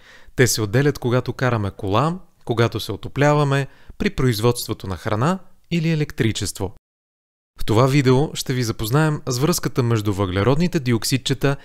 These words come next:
изменението на климата и енергията. Въглеродните диоксидчета се срещат на различни места –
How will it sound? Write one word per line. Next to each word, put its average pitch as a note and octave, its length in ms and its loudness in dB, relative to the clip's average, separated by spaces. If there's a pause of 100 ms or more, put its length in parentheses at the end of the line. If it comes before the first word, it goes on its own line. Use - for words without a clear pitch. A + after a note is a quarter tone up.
(340)
изменението A#2 560 0
на C#3+ 120 4
климата A#2+ 540 0 (260)
и E3 100 0
енергията. G#2+ 680 0 (1040)
Въглеродните F#3 580 2
диоксидчета D3+ 680 -2
се C#3+ 160 -2
срещат - 580 0
на B2+ 180 0
различни B2 420 0
места – F2+ 440 -2